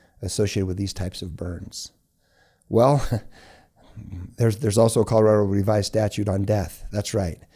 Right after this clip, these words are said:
If you die, it gets even worse. Remember, I, I told you the Colorado revised statute that we just talked about on, on non-economic, non-economic damage caps, sorry.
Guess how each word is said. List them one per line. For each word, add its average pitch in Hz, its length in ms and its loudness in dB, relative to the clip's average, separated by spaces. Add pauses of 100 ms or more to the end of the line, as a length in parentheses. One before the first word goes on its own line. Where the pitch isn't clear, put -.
(200)
If - 140 -6
you 107 100 4
die, 110 340 4
it 117 120 4
gets 110 200 0
even 104 280 2
worse. 87 520 -4 (560)
Remember, 120 440 6
I, 110 80 4
I 107 440 -2 (240)
told 120 160 2
you 113 60 0
the 110 80 2
Colorado 117 260 6
revised 107 260 2
statute 117 480 -2
that - 60 -8
we 175 60 -4
just 107 140 -6
talked 113 200 0
about 107 280 -2
on, 95 240 -4 (340)
on 101 340 -4
non-economic, 110 1040 0 (240)
non-economic 113 920 2
damage 107 360 0
caps, - 460 -4
sorry. 117 320 -2